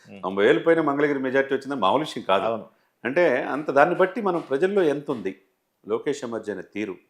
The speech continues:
Speaker 2: తన తండ్రి నుంచి ఏమి నేర్చుకున్నాడు, ఆ, తన సోదరుడిగా భావించే పవన్ గారి నుంచి ఏమి నేర్చుకున్నాడు, సుదీర్ఘమైన రాజకీయాలు
Speaker 1: ఆయన సార్,
Speaker 2: చేసే
Speaker 1: నేను చెప్తున్నాను, నేను చాలా దగ్గర నుంచి చూశాను. మీరు నేను ఏదైనా చెప్తున్నా సరే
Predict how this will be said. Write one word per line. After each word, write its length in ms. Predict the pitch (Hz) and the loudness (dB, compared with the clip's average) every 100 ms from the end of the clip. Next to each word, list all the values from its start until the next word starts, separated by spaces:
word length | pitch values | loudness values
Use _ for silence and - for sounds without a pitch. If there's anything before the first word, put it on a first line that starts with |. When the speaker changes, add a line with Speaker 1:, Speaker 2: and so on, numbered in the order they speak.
| 98 | -14
Speaker 2:
తన 80 | |
తండ్రి 300 | 95 104 139 | -8 -6 -4
నుంచి 260 | 151 151 98 | -4 -6 -6
ఏమి 140 | 110 | -6
నేర్చుకున్నాడు, 520 | 117 - - 92 87 92 _ _ _ _ - | -6 -8 -10 -8 -8 -12 _ _ _ _ -10
ఆ, 400 | 101 98 95 95 98 | -6 -4 -6 -6 -6
తన 100 | 95 | -8
సోదరుడిగా 480 | - 127 151 147 139 | 0 2 4 2 2
భావించే 340 | 123 120 110 | 0 -2 -6
పవన్ 300 | - 95 127 | -2 0 0
గారి 180 | 131 123 | 0 -2
నుంచి 240 | 113 101 | -4 -8
ఏమి 100 | 104 | -6
నేర్చుకున్నాడు, 480 | 101 - - 90 90 - _ _ _ _ | -8 -10 -14 -12 -14 -18 _ _ _ _
సుదీర్ఘమైన 500 | 139 160 190 185 170 | 2 4 6 6 6
రాజకీయాలు 680 | 131 127 135 147 135 127 123 - | 6 4 0 2 4 4 0 0
Speaker 1:
ఆయన 200 | 156 147 | 0 2
సార్, 180 | 143 | 4
Speaker 2:
చేసే 200 | 135 - | 4 4
Speaker 1:
నేను 140 | 135 135 | -4 0
చెప్తున్నాను, 560 | 131 - 151 123 104 131 | 0 0 -2 -2 -4 -8
నేను 180 | 127 110 | -10 -2
చాలా 100 | 110 | -2
దగ్గర 240 | 104 95 135 | 0 -2 -2
నుంచి 200 | 139 110 | -4 -8
చూశాను. 580 | 98 87 85 98 _ _ _ 117 | -14 -20 -20 -20 _ _ _ 2
మీరు 280 | 147 190 | 8 8
నేను 220 | 202 185 170 | 8 4 6
ఏదైనా 200 | 151 147 | 6 4
చెప్తున్నా 320 | 143 147 135 | -2 -4 -8
సరే 300 | 135 170 | 0 0